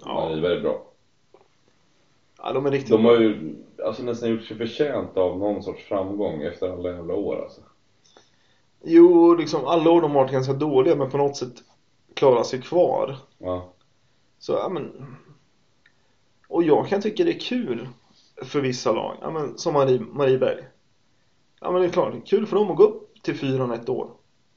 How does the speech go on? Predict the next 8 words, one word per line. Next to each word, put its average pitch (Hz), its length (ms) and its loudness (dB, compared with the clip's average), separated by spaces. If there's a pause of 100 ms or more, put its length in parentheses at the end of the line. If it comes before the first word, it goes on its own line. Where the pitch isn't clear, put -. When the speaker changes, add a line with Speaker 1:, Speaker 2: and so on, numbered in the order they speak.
(140)
Speaker 1:
och 147 120 -4
liksom 127 480 -6
låta 131 280 0
deras 127 200 0
satsning 123 680 -10 (520)
gå 139 160 -6
bra. 196 340 2 (120)
Speaker 2:
Mm. 95 240 -6